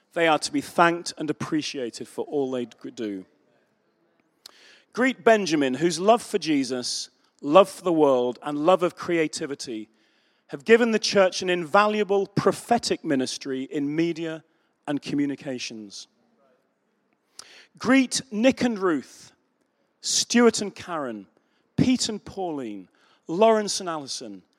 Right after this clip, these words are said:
Andy and Fran, Sharon, John and Joe, Mary, Steve and Brenda, Muriel,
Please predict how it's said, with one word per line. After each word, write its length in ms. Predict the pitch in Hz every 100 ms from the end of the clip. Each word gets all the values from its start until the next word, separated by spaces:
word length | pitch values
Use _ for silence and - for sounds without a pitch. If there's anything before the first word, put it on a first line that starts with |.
| _ _ _
Andy 340 | 175 202 202 190
and 140 | 175
Fran, 460 | - 160 131 113 101
Sharon, 720 | - - 202 190 135 107 107 _ _
John 280 | - 196 180
and 120 | 156
Joe, 320 | 135 147 117
Mary, 640 | 127 165 185 165 131 110 - _ _ _ _
Steve 480 | - - 202 202 180
and 140 | 170
Brenda, 460 | 156 151 131 113 117
Muriel, 720 | 156 175 185 170 135 110